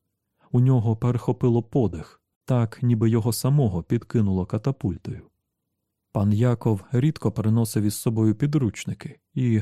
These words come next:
рідко нагадував про них. Восьмирічний Ганнібал спитав учителя, чому. «Ви хочете запам'ятати все?»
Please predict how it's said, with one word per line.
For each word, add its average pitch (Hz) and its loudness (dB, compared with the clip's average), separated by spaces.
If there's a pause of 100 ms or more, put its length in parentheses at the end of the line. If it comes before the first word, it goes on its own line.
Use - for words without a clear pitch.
(100)
рідко 123 0
нагадував 107 -2
про 107 -2
них. - -10 (760)
Восьмирічний 113 0
Ганнібал 104 -2 (120)
спитав 131 -2
учителя, 104 -2
чому. 123 -2 (640)
«Ви 113 2
хочете 127 0
запам'ятати 120 0
все?» 156 -2